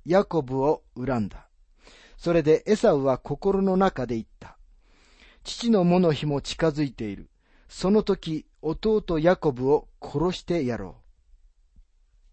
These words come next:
う。」エサウは考えました。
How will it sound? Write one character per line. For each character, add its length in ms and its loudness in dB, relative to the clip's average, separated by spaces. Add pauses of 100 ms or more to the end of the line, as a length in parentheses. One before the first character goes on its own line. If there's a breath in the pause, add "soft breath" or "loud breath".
(1080 soft breath)
う。」 60 2
エ 60 4
サ 160 4
ウ 100 2
は 140 4
考 380 -2
え 80 2
ま 120 0
し 100 -10
た。 240 -20